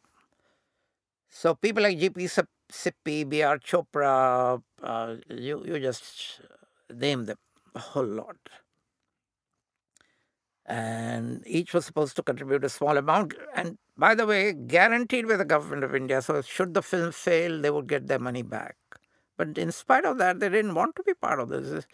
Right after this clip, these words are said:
"Ye kahan fasa diya hai ye?" And, uh, Richard Attenborough had this theater habit of calling everyone darling. <laughs> So they say, "Ye darling ne kahan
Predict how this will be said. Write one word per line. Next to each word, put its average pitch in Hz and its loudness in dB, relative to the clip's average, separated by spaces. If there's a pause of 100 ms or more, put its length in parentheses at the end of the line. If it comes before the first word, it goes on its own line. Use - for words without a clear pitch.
(600)
"Ye - -2
kahan 208 8
fasa 160 6
diya 139 4
hai 127 2
ye?" 120 0 (280)
And, 131 -6
uh, 131 0
Richard 160 -2
Attenborough 170 2
had 147 2
this 143 -6
theater 151 2
habit 147 2
of 139 -2
calling 135 0
everyone 127 -4
darling. 127 2 (460)
<laughs> - 6 (760)
So - -12
they - -18
say, - -14
"Ye 90 0
darling 147 0
ne 165 -2
kahan 135 2